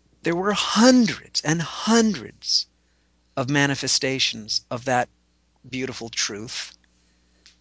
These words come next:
in history, philosophy, theology, and art throughout the West, going all the way back to earliest recorded religious history. So that's the first point I would make,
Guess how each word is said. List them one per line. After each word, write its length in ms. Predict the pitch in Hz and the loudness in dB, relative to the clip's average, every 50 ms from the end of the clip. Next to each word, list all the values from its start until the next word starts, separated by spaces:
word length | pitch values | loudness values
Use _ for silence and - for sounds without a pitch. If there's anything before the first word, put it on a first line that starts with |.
| _ _ _ _ _ _ _ - | _ _ _ _ _ _ _ -10
in 100 | 117 113 | -8 -8
history, 520 | 117 - 190 185 - - - 160 156 151 | -2 0 2 4 4 2 0 -2 -6 -6
philosophy, 800 | 147 - - - 123 127 135 143 147 147 147 - 139 - - 139 | -6 -6 -6 -6 -2 0 2 2 2 2 0 -2 -4 -4 -6 -6
theology, 800 | 120 - - - 127 120 123 135 135 139 139 127 - 127 131 127 - | -8 -8 -6 -4 -2 0 0 2 2 0 0 -2 -4 -6 -6 -8 -8
and 140 | 120 117 107 - | -8 -8 -8 -10
art 400 | 110 107 107 110 107 - - - - _ _ _ _ _ _ _ | -10 -10 -10 -10 -10 -12 -14 -18 -18 _ _ _ _ _ _ _
throughout 680 | - - - - - 156 151 143 139 135 143 139 - | -8 -6 -4 0 2 4 6 6 6 6 4 2 -2
the 100 | 143 139 | -8 -10
West, 480 | 120 113 110 107 113 117 - - - - _ _ _ _ _ _ _ - | -8 -6 -6 -6 -2 -2 -2 -2 -2 -6 _ _ _ _ _ _ _ -10
going 200 | - 127 127 - - _ | -8 -6 -6 -8 -2 _
all 220 | 151 147 147 147 | 6 6 6 6
the 60 | 139 135 | 4 0
way 160 | 123 120 107 | -4 -8 -6
back 340 | - 110 107 110 110 107 - _ _ _ _ _ | -4 -2 -2 -2 -4 -6 -12 _ _ _ _ _
to 100 | - - - | -18 -14 -10
earliest 440 | 131 127 117 117 113 107 - - - | -8 -8 -8 -4 -2 -2 -2 -4 -6
recorded 480 | 117 - - - 120 117 110 110 - | -10 -16 -16 -14 -14 -12 -12 -12 -12
religious 340 | 110 107 104 101 104 104 - | -10 -10 -10 -10 -6 -4 -4
history. 380 | - 113 - - - - - - _ _ _ _ _ _ _ _ _ _ _ _ _ _ _ _ _ _ - - - - - - - - - | -4 -2 -2 -2 -2 -4 -8 -16 _ _ _ _ _ _ _ _ _ _ _ _ _ _ _ _ _ _ -20 -20 -20 -20 -18 -16 -16 -14 -4
So 140 | - - 175 | -2 2 6
that's 220 | 165 190 202 - - | 6 6 6 4 0
the 60 | 185 | -2
first 320 | - - 214 196 - - | -2 -2 -2 -2 -2 -4
point 220 | - 151 135 120 110 | -6 -6 -6 -6 -8
I 80 | 104 | -10
would 160 | - 107 - | -12 -14 -16
make, 300 | 117 98 80 - - - | -16 -16 -16 -16 -18 -18